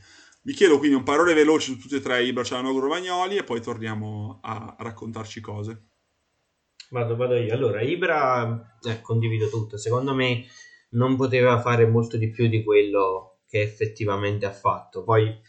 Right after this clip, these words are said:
Speaker 2: è sempre un leader, ha provato a incitare la squadra, ho visto che applaudeva le mani nonostante avesse, la sua squadra avesse appena subito, quindi cercavo un po' di tirare su, perché secondo me in, ieri, posto che la partita era persa, era importante forse non,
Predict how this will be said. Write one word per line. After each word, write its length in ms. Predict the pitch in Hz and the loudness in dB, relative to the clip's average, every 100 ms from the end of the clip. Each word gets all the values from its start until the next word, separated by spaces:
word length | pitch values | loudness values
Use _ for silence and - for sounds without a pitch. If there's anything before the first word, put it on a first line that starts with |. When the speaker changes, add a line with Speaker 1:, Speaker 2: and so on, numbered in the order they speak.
| _ _ | _ _
Speaker 2:
è 100 | - | -4
sempre 400 | 113 - 131 120 | -2 0 2 4
un 80 | 123 | 4
leader, 360 | 120 131 117 110 | 4 4 4 2
ha 140 | 123 113 | 0 -2
provato 400 | 120 117 120 120 | 2 4 4 4
a 40 | |
incitare 420 | 117 113 123 117 | 0 0 0 2
la 100 | 110 | 2
squadra, 400 | 110 - 117 110 | 0 2 2 2
ho 60 | - | 0
visto 260 | 127 - | -4 -6
che 80 | 123 | -4
applaudeva 480 | 117 - 113 117 110 | -4 -2 -2 0 0
le 120 | 110 | 0
mani 260 | 117 117 110 | -2 -2 -2
nonostante 720 | 107 - - - 113 113 110 | -6 -10 -12 -2 0 0 -2
avesse, 640 | 110 107 107 - 107 104 101 | -2 -4 -6 -8 -6 -4 -4
la 60 | 104 | -6
sua 120 | 110 | -8
squadra 260 | - 113 | -6 -4
avesse 200 | 104 - | -4 -6
appena 180 | 113 120 | -8 -4
subito, 320 | 110 110 - _ | -4 -4 -8 _
quindi 360 | 139 123 113 - _ | -4 -4 -6 -12 _
cercavo 460 | - 127 110 139 135 | -8 -6 0 2 2
un 100 | 123 | 2
po' 220 | 131 123 | 4 4
di 140 | 117 | 2
tirare 340 | 117 123 117 113 | 0 2 2 2
su, 160 | 117 | -2
perché 320 | 110 104 - - | -6 -6 -6 -6
secondo 400 | 117 123 123 117 | -6 -6 -6 -4
me 200 | 117 113 | -4 -4
in, 180 | 117 110 - | -6 -8 -4
ieri, 520 | 120 120 110 107 - _ _ _ _ _ _ _ | 0 2 2 -4 -10 _ _ _ _ _ _ _
posto 360 | 131 113 - | 2 2 2
che 60 | 120 | 2
la 100 | 113 | 2
partita 340 | 113 113 123 | 0 -2 -2
era 140 | 110 110 | 0 2
persa, 340 | 110 107 - | 0 -2 -4
era 100 | 104 | -6
importante 520 | 104 104 104 117 110 | -4 -6 -8 -6 -6
forse 340 | - 110 - 104 | -6 -12 -12 -14
non, 340 | 107 110 107 | -12 -10 -10